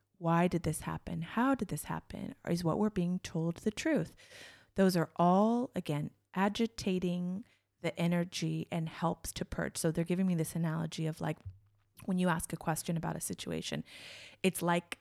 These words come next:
sticking your <laughs> fingers down your throat, uh, like the throat of the earth, to, for the earth to, like, vomit up all the darkness, all of the stuff that's hidden on the inside. Again, all of the things that are ma-, okay, that makes sense. All of the things that are making us sick, right? And,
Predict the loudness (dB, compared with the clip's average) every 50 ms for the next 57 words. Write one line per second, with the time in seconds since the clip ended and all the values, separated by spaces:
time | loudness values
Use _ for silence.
0 | _ -10 -2 0 0 0 2 2 2 2 2 0 -2 -2 0 0 0 0 -2 -2
1 | -2 -2 0 0 -2 -4 -6 -8 _ -6 -6 -4 -2 0 0 0 0 -2 -4 -8
2 | -14 _ _ _ 0 2 2 2 0 0 0 -2 -2 0 0 0 0 0 0 -2
3 | -2 -2 -2 -4 -2 -2 0 0 0 -2 -2 -6 -12 -20 -20 _ _ _ _ _
4 | 0 0 0 0 0 -2 0 0 0 2 2 2 0 0 0 -2 -4 -4 -2 -4
5 | -6 -2 0 2 2 4 4 2 2 2 2 0 -4 -2 0 2 4 4 4 2
6 | 0 -4 -2 0 0 0 0 -2 -2 -4 -4 -2 -2 -2 -4 -2 0 0 2 2
7 | 2 0 -2 -4 -4 -2 -2 -2 -2 -4 -6 -6 -6 -4 -4 -2 0 0 0 0
8 | 0 0 0 -2 -2 -2 -2 -4 -2 -2 -2 -2 -2 -6 -12 -20 -20 -20 -2 0
9 | 0 2 2 2 0 0 -2 -6 -12 -20 -8 _ 4 6 6 6 6 4 2 0
10 | 0 0 0 0 2 2 2 2 2 0 0 -2 -4 -4 -4 -6 -4 -6 -8 -8
11 | -10 -10 -12 -12 -14 -20 -20 -20 0 6 8 8 8 8 6 4 2 0 0 0
12 | 0 0 0 0 0 0 0 -2 -2 -4 -4 -4 -4 -4 -4 -4 -4 -4 -6 -6
13 | -8 _ -20 -20 _ _ _ _ _ _ _ _ _ -2 0 2 2 2 0 -2
14 | -8 -18 -18 -6 _ 2 2 2 2 0